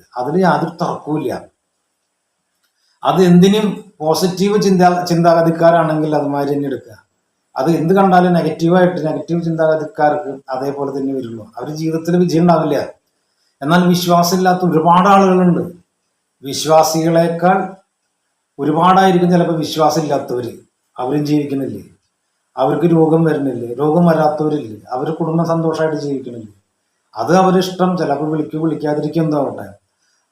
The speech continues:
ആ, വിശ്വാസികളുണ്ട്, അവർക്ക് ഒരിക്കലും അത്, ആ, വിശ്വസിക്കാതിരിക്കാൻ പറ്റില്ല. കാരണം അവർ അനുഭവിച്ചറിഞ്ഞിട്ടുള്ള. അപ്പോഴും ഞാൻ പറയുന്നു,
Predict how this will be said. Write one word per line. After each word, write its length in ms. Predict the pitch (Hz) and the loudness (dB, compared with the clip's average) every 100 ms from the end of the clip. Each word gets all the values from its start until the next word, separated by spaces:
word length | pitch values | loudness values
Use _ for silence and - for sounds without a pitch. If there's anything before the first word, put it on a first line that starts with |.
| 131 | -6
ആ, 960 | 131 123 120 117 113 110 - - 127 135 | -2 -2 -2 -6 -8 -12 -16 -14 -10 -8
വിശ്വാസികളുണ്ട്, 960 | 139 - 185 180 190 208 185 147 120 - | -6 0 2 2 2 2 2 0 -2 -10
അവർക്ക് 340 | - 135 147 185 | -10 -8 -2 2
ഒരിക്കലും 460 | 180 170 165 175 | 2 2 2 2
അത്, 380 | 165 160 165 160 - _ _ _ _ _ 151 | 0 0 -2 -4 -16 _ _ _ _ _ -4
ആ, 340 | 143 135 131 | -2 -2 -4
വിശ്വസിക്കാതിരിക്കാൻ 920 | 135 139 160 143 131 143 147 131 135 135 | -6 -6 -6 -6 -2 -2 -2 -2 -4 -4
പറ്റില്ല. 340 | - 117 113 - | -6 -12 -14 -8
കാരണം 220 | 123 139 | -6 -4
അവർ 160 | 151 151 | -2 0
അനുഭവിച്ചറിഞ്ഞിട്ടുള്ള. 1080 | 160 143 147 143 170 156 143 123 123 110 - | 0 -2 -4 -4 -4 -2 -6 -8 -12 -10 -10
അപ്പോഴും 280 | - 156 175 | -8 0 2
ഞാൻ 160 | 180 | 4
പറയുന്നു, 420 | 175 170 170 165 | 2 0 -4 -8